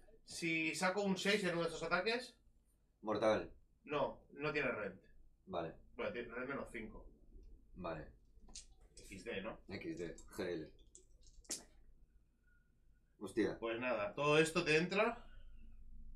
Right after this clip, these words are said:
Speaker 2: O sea,
Speaker 1: y
Speaker 2: mente-
Speaker 1: no tiene rent.
Speaker 2: No era a seises.
Speaker 1: Claro, pero aquí hay un seis, ¿no?
Speaker 2: Pero
Speaker 1: Ah,
Speaker 2: será
Speaker 1: vale, este
Speaker 2: este.
Speaker 1: herida, vale. Vamos a
Speaker 2: Esta
Speaker 1: guarda-, vamos a guardarnos
Speaker 2: Eso
Speaker 1: esto.
Speaker 2: es.
Speaker 1: Ahora a tres.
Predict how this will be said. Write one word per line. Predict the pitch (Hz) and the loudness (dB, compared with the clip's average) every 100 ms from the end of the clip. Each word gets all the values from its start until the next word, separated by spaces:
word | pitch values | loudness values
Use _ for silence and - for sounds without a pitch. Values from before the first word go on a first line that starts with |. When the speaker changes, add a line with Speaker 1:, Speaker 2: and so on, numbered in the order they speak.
| - - - - - - - | -12 -12 -12 -10 -8 -8 -6
Speaker 2:
O | |
sea, | - 110 | 0 2
Speaker 1:
y | |
Speaker 2:
mente- | 110 143 | 6 8
Speaker 1:
no | 156 | 10
tiene | 156 143 | 10 10
rent. | 131 101 - - - - - - - - - - | 8 0 -4 -6 -8 -8 -6 -6 -6 -6 -6 -2
Speaker 2:
No | 113 | 2
era | 123 143 - | 4 4 2
a | |
seises. | - 113 101 92 82 - - | 2 2 2 -2 -4 -6 -6
Speaker 1:
Claro, | 98 92 | -4 -4
pero | 95 | -4
aquí | 95 | -4
hay | 101 | -4
un | 95 | -4
seis, | 110 92 | -6 -6
¿no? | - - - - - - - - - | -6 -6 -8 -6 -6 -6 -8 -10 -4
Speaker 2:
Pero | 101 98 95 | 0 0 -2
Speaker 1:
Ah, | - | -4
Speaker 2:
será | - 151 151 | 6 10 12
Speaker 1:
vale, | 156 | 12
este | 139 180 - | 10 10 10
Speaker 2:
este. | 151 | 6
Speaker 1:
herida, | 127 113 104 | 4 4 2
vale. | 104 90 - | 0 -2 -6
Vamos | 98 | -2
a | 92 | 2
Speaker 2:
Esta | 117 110 | 6 4
Speaker 1:
guarda-, | 110 123 | 4 0
vamos | 123 127 | -2 0
a | |
guardarnos | 110 110 101 90 | -2 -2 -2 -4
Speaker 2:
Eso | - 87 | -2 -2
Speaker 1:
esto. | |
Speaker 2:
es. | 82 - - - - - - - - - - - - - - | -4 -8 -20 -20 -20 -20 -20 -20 -20 -20 -20 -20 -20 -6 6
Speaker 1:
Ahora | 180 190 | 10 10
a | |
tres. | 139 135 110 - | 8 4 2 -2